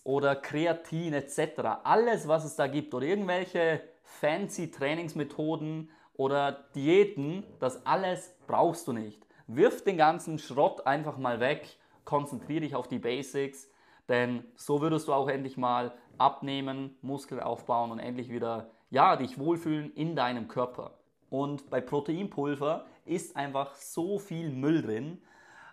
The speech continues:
Also es kommt natürlich immer auf die Qualität drauf an. Ich sage nicht gleich, Proteinpulver ist schlecht. Es ist natürlich auch gut, natürlich in der Ernährung genug Proteine zu sich zu nehmen. Aber ich würde jetzt sagen,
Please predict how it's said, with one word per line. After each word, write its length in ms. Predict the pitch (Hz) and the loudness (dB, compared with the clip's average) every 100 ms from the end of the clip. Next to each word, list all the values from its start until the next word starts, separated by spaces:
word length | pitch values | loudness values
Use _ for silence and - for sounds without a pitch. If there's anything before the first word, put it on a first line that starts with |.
| - | 0
Also 220 | 123 139 | 0 2
es 100 | 139 | 2
kommt 220 | 185 214 | 4 4
natürlich 340 | 208 190 165 | 2 0 -2
immer 160 | 165 156 | -2 0
auf 140 | 143 | -2
die 80 | 143 | -2
Qualität 560 | - 127 120 120 120 - | -2 -2 -2 -2 -4 -4
drauf 200 | 104 - | -8 -6
an. 120 | 98 | -8
Ich 120 | 104 | -8
sage 280 | - 131 165 | 2 2 2
nicht 140 | 160 | -4
gleich, 300 | 139 135 135 | 0 0 0
Proteinpulver 720 | - 135 143 147 147 143 127 | -4 -6 -4 -10 -4 -4 -2
ist 180 | 117 110 | -4 -6
schlecht. 480 | - 135 147 - - _ _ _ _ | -2 0 -2 -10 -20 _ _ _ _
Es 160 | - 110 | -12 -8
ist 160 | 139 139 | -8 -6
natürlich 320 | 127 135 127 | -8 -6 -4
auch 180 | 123 - | -4 0
gut, 220 | 165 165 | 0 0
natürlich 440 | 120 139 131 131 | -6 -6 -8 -6
in 160 | 147 175 | -6 -4
der 120 | 165 | -4
Ernährung 400 | 147 147 160 120 | -4 -4 -4 -4
genug 260 | 113 139 139 | -6 -6 -6
Proteine 520 | 131 123 135 135 127 | -8 -6 -6 -6 -8
zu 180 | - 202 | -6 -4
sich 220 | 175 - | -4 -6
zu 100 | 117 | -10
nehmen. 320 | 107 101 - _ _ - - | -10 -10 -14 _ _ -20 -8
Aber 380 | - 123 131 131 | 2 4 4 2
ich 180 | 127 131 | -2 -6
würde 160 | 139 | -2
jetzt 180 | 139 - | -2 0
sagen, 580 | 127 127 135 131 131 | 2 4 2 -4 -10